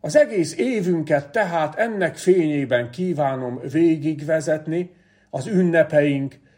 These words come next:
szentjeink, liturgikus életünk, hagyományaink, bizánci értékeink felkutatásával, bemutatásával, azaz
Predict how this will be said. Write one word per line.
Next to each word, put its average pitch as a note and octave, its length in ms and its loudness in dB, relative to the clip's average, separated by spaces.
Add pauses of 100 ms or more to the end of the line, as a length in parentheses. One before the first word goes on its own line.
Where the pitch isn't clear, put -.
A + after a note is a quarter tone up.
(120)
szentjeink, D3 960 0 (420)
liturgikus F3+ 920 2
életünk, D3+ 840 2 (300)
hagyományaink, C3 1300 0 (400)
bizánci F#3 840 0
értékeink C3+ 920 0
felkutatásával, A#2 1600 -2 (380)
bemutatásával, C3+ 1500 0 (300)
azaz G#3+ 480 4